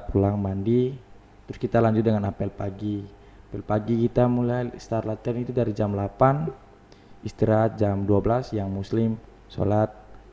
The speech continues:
yang Kristen masuk istirahat, terus, eh, jalan lanjut lagi jam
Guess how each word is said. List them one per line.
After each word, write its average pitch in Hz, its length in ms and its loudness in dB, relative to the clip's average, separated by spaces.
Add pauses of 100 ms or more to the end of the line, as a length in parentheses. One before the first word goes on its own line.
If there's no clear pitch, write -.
(100)
yang 98 480 -4
Kristen 107 480 -2 (100)
masuk - 320 -6
istirahat, 95 560 -6
terus, - 420 -6 (580)
eh, 104 400 0 (200)
jalan 104 220 0
lanjut 107 200 4
lagi 104 360 4
jam 101 500 4